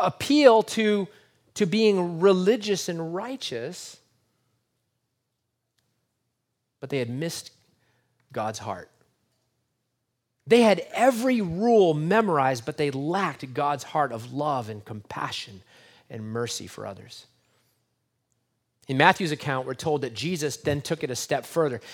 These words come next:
He said to them, he said, Which one of you who has a sheep okay, a sheep, if it falls into a pit on the Sabbath, will not take hold of it and lift it out.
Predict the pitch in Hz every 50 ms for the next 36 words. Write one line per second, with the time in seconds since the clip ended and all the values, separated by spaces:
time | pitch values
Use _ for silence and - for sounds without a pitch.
0 | - - - - 170 185 - - - - 202 214 196 175 190 185 151 135 120 110
1 | 113 160 160 - 185 156 139 - _ _ _ _ _ - - - 147 151 226 294
2 | 330 - - - - - - - - 170 180 196 202 208 208 202 165 156 143 143
3 | 139 123 123 147 190 185 _ _ _ - - 160 151 131 180 185 190 175 151 151
4 | 131 - - - - - 240 196 127 - - - _ _ _ _ _ _ _ _
5 | _ _ _ - - 123 147 156 - - - - - 233 180 - - - _ _
6 | _ _ _ _ _ _ _ _ _ _ _ _ _ _ _ _ _ - 190 175
7 | 196 185 143 - - 202 208 233 269 277 240 254 240 202 196 185 165 - - -
8 | - 240 226 190 - - 165 151 147 143 - - - 202 185 165 139 110 110 120
9 | 139 - - _ _ _ _ _ _ _ _ _ _ _ _ _ _ _ - 156
10 | 165 175 170 170 180 214 233 247 - - - 214 196 185 - - - 208 233 254
11 | 233 185 151 135 139 143 151 - - _ _ - - - 170 170 156 151 143 160
12 | 190 202 - - - 185 170 - - - 170 151 120 98 - -